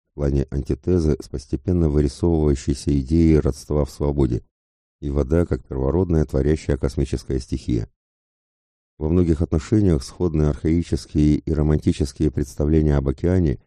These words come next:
как рамкой охватывают эпоху, когда демифологизирующийся образ океана превращается в элемент полумифологизированного пространства, выделяя при этом из себя многочисленные персонифицированные образы. Как уже было сказано выше,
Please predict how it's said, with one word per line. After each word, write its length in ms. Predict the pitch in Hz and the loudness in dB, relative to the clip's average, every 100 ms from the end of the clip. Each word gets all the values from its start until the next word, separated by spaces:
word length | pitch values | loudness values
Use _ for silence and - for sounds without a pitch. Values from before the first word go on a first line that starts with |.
| _ _ | _ _
как 220 | - 76 85 | -8 -4 0
рамкой 420 | 95 101 104 101 | 0 2 2 0
охватывают 800 | - 82 - 95 - 90 90 - | 0 -4 -2 -4 2 4 4 2
эпоху, 500 | 87 92 76 65 - _ _ _ | 0 2 2 0 -6 _ _ _
когда 320 | 67 65 71 | -6 0 0
демифологизирующийся 1500 | - 67 78 76 69 71 69 71 71 73 71 69 78 69 - - | 0 0 2 2 2 0 2 0 4 4 4 2 -2 -2 -4 -2
образ 340 | 80 71 67 | -4 -2 -2
океана 540 | 69 - 82 90 65 - _ _ _ _ | -2 0 0 2 0 -4 _ _ _ _
превращается 680 | 90 90 95 123 117 - 90 | -2 2 2 4 2 4 4
в 60 | |
элемент 400 | 90 92 104 92 - _ | 6 6 4 0 -12 _
полумифологизированного 1400 | 90 95 90 82 80 78 76 73 78 87 82 80 78 78 | 0 4 4 4 2 2 2 0 2 4 4 2 2 2
пространства, 800 | - 78 - 78 65 - - 55 _ _ _ - | 0 -8 -4 -2 -2 -4 -8 -8 _ _ _ -8
выделяя 400 | 71 73 71 69 | -2 2 4 2
при 160 | 71 | 2
этом 240 | 69 67 69 | 0 0 -2
из 60 | |
себя 260 | - 76 82 | -2 0 2
многочисленные 800 | 78 67 69 - 101 80 76 67 | 2 0 0 -2 -2 2 2 2
персонифицированные 920 | - - 71 71 - 80 73 69 69 | -2 0 -2 -2 0 2 2 2 2
образы. 420 | 65 58 60 60 - _ _ _ _ _ _ _ _ | 0 -2 -4 -6 -12 _ _ _ _ _ _ _ _
Как 160 | 80 73 | -10 -2
уже 180 | 69 69 | 0 0
было 220 | 65 69 | 2 0
сказано 420 | - 71 65 69 | 0 -2 0 0
выше, 400 | 71 101 - 98 | 0 0 0 -2